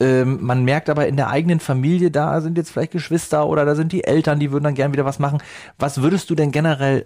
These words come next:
raten, wenn jemand sich da noch in so einer Situation befindet? Und ich weiß, alles, was du jetzt sagst, ist wieder einfacher gesagt als getan am Ende. Wenn jetzt viele sagen, ne, ja, den Tipp schön oder, schön oder nicht, aber wie soll ich das wirklich umsetzen?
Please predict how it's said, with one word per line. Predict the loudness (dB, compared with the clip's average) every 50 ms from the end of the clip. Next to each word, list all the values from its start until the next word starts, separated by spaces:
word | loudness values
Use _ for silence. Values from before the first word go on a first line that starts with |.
| -4
raten, | -8 -6 -2 -2 0 0 0 -2 -2 -2 0 0 0 0 0
wenn | 0 2 2
jemand | 2 0 0 0 0 -2 -2 -2
sich | -4 -4 -2
da | 0 0 0 0 0
noch | -2 -2 -2
in | 0 0
so | 0
einer | 0 -2
Situation | -2 -2 -2 -4 -4 -4 -4 -4
befindet? | -4 -2 -2 -2 0 0
Und | 0 0
ich | 0 0
weiß, | 0 0 0 0 -2 -6 -16 -20 _ _ _ _ _ -4
alles, | -2 0 0 0
was | 0 0
du | 0
jetzt | -2 0 0
sagst, | 0 0 0 -2 -4 -4 -6
ist | -2 0
wieder | 0 0 0 0
einfacher | 0 -2 0 2 2 2 2
gesagt | 2 0 0 0 0 -2 0 0
als | -2 -2 -2
getan | -4 -6 -2 -2 0 0 2 2 0
am | 0 0
Ende. | 0 2 4 4 4 2 2 -2 -10 -20 -18 -18 -20 -10 -4
Wenn | -2 0 0
jetzt | 0 0
viele | 0 0 2 2 4
sagen, | 4 2 2 2 2
ne, | 2 2 2 2 2 0 -2 -4 -6 -8 -10 -10 -6 -2
ja, | 0 2 2
den | 4 2 2
Tipp | 2 2 0 0
schön | 0 2 2 4 4 6 6
oder, | 4 4 4 2 0 -6 -10 -10 -10 -10 -8 -8 -8 -8 -4
schön | 0 2 2 4
oder | 4 4 4
nicht, | 4 4 2 2 0 0 0
aber | 2 2 2 0 0 0
wie | 0
soll | 2 2 2
ich | 2
das | 2 0 0 0
wirklich | -2 -2 0 0
umsetzen? | 2 2 2 2 2 0 -4